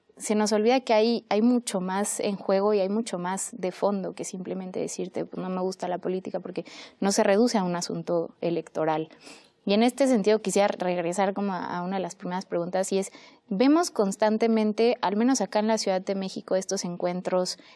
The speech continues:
eh, de políticos de derecha que se reúnen acá de todo el mundo y platican y,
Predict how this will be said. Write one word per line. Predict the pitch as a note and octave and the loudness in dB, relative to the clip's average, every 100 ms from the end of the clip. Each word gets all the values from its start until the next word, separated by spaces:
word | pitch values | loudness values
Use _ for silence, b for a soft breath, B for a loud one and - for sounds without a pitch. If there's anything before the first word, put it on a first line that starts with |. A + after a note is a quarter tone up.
| B | B
eh, | F3 F3 E3+ E3+ E3+ E3+ F#3 | -2 0 2 2 2 0 -2
de | F3 | -6
políticos | - F#3 F#3+ G3+ G3 F3+ | -2 -2 -2 -4 -4 -2
de | F3 | 0
derecha | E3+ F3 F#3 F3+ - F3 F3 E3+ F3+ - - | 2 2 0 -2 0 0 2 0 -4 -8 -8
que | E3+ | -6
se | - | -4
reúnen | E3+ E3+ F#3 G3 F#3 | -2 -2 -2 -4 -4
acá | - E3+ F3+ | -2 2 2
de | F3 E3+ | 2 0
todo | F3+ F3+ | 0 0
el | F#3 | -2
mundo | F#3+ G#3 A3+ G#3+ F#3+ F3 | 0 2 4 4 4 2
y | E3+ | 0
platican | - F3 - G#3 G#3+ A3 G3 F3+ | -4 -8 -6 -6 -4 -4 -4 -4
y, | F3 | -6